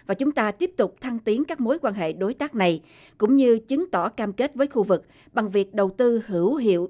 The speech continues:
cho các chương trình tăng cường hiện diện và khả năng của Mỹ tại đây. Trước câu hỏi của Thượng nghị sĩ John McCain,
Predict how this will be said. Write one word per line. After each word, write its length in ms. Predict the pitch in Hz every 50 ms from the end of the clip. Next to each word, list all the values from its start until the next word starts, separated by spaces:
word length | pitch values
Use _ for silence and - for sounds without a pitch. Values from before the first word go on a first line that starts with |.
| - -
cho 80 | - 202
các 180 | - 285 294 -
chương 140 | 240 214 196
trình 260 | - 196 180 170 165
tăng 240 | - - 240 254 240
cường 260 | - - 208 180 165
hiện 220 | 165 165 175 185
diện 220 | 185 180 170 160 147 - _ _ _ _ -
và 240 | 190 233 214 185 156
khả 180 | - - 180
năng 200 | 214 220 214 196
của 120 | 180 190 190
Mỹ 260 | 190 175 160 214 - _ -
tại 160 | - 170 165
đây. 200 | 175 180 175 151 - _ _ _ _ _ _ _ _ _ _ _ _ _ _ _ _ _ _ _ _ _ _ _ -
Trước 260 | 311 349 403 403 -
câu 160 | 294 277 254
hỏi 300 | 233 233 190 170 - 247
của 140 | 262 - 262
Thượng 220 | 247 240 196 190
nghị 100 | 185 175
sĩ 240 | 165 - 180 165 196 -
John 300 | - 208 190 190 180 180
McCain, 380 | 175 - - 208 202 185 175